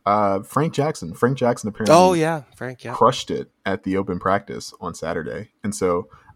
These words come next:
Speaker 1: I will also be curious to see if, uh, what, what Frank Jackson has to offer in the preseason. Um, a guy who played a big role in, on this team last year, and there is a, you know, crunch of minutes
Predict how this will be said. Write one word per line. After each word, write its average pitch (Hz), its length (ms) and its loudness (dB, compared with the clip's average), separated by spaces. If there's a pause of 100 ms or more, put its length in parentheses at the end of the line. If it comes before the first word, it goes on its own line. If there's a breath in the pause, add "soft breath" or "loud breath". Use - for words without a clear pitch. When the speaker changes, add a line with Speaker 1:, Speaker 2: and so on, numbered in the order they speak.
(120)
Speaker 1:
I 95 80 8
will 117 140 8
also 139 220 6
be 139 120 0
curious 143 300 2
to 139 60 -4
see 139 280 2
if, 139 240 0
uh, 139 260 0
what, 123 280 0
what 123 120 4
Frank 120 240 -2
Jackson 117 280 0
has 117 100 -2
to 104 80 -4
offer 113 240 -4
in 123 60 -6
the 117 60 -6
preseason. 113 560 -6 (140)
Um, 95 380 -2 (340 soft breath)
a 101 80 -2
guy 104 220 4
who 107 100 0
played 101 300 0
a 95 80 -2
big 107 280 4
role 107 320 0
in, 101 200 -4
on 107 120 -2
this 92 140 -8
team 92 220 -6
last 87 260 -4
year, 104 300 -2 (360 soft breath)
and 92 460 -2 (100)
there 92 280 0
is 101 280 -4
a, 104 200 0 (200)
you 95 120 -4
know, 101 140 -4 (100)
crunch 101 440 0
of 117 120 -4
minutes 110 540 -4